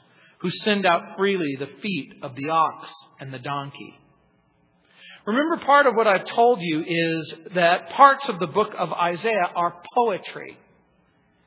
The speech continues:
This is poetry and prophecy. The book of Isaiah is the most quoted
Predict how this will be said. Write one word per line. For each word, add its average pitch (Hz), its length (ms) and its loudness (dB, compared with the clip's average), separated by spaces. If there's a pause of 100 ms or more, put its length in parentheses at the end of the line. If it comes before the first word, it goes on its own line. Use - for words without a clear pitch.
(680)
This 240 180 -4
is 247 180 -12 (140)
poetry 196 800 0 (760)
and 190 260 -4
prophecy. 208 840 0 (1700)
The 190 80 4
book 180 300 -2
of 254 100 0
Isaiah 196 760 0 (520)
is 196 180 -2
the 196 60 -4
most 190 240 -4 (320)
quoted 277 420 2